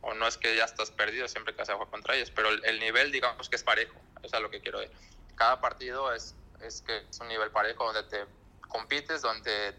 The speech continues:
tienes que estar enfocado, donde tienes que mejorar, donde yo tengo la suerte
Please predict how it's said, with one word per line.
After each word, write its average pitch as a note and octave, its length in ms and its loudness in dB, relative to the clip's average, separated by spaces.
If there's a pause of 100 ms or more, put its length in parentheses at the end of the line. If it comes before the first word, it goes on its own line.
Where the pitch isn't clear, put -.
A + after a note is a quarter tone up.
tienes A#2 260 -2
que G#2 340 -2
estar G2+ 200 -2
enfocado, B2 420 0
donde G#2+ 160 0
tienes G#2+ 220 -6
que G2+ 140 -4
mejorar, G#2 560 0 (340)
donde A2 200 0
yo A2 120 4
tengo C3+ 240 2
la B2+ 120 6
suerte D#3 460 -2